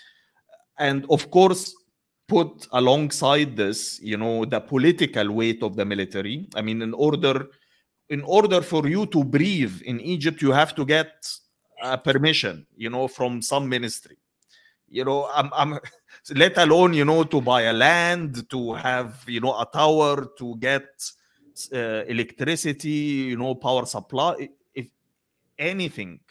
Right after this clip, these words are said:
you know, that you do in Egypt would include bureaucracy and permits. Now, I mean, if you're a civilian, do you think that you will get these permits easily? No. You have to find actually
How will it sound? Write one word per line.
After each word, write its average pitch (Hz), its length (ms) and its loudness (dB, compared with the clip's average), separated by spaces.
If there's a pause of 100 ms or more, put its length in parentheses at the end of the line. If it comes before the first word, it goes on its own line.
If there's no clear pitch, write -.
(360)
you 107 140 -10
know, 113 180 -4
that 110 260 -6
you 151 180 -2
do 151 180 2
in 110 160 -2
Egypt 160 600 -10 (640)
would 151 360 2
include 139 800 -2 (220)
bureaucracy 135 680 -2
and 120 200 -8
permits. 117 600 -6 (800)
Now, 104 480 -4 (140)
I 104 120 -8
mean, 117 220 -10
if 120 180 -8
you're 127 140 2
a 120 40 2
civilian, 107 680 -2
do 98 80 -10
you 98 80 -4
think 120 200 -6
that 110 200 -4
you 117 60 -2
will 104 100 -4
get 101 200 -4
these 110 300 -8
permits 110 580 -6
easily? 247 480 -8 (760)
No. 240 400 -4 (640)
You 156 180 0
have 175 240 -2
to 165 100 -2
find 170 380 -2
actually 135 540 -6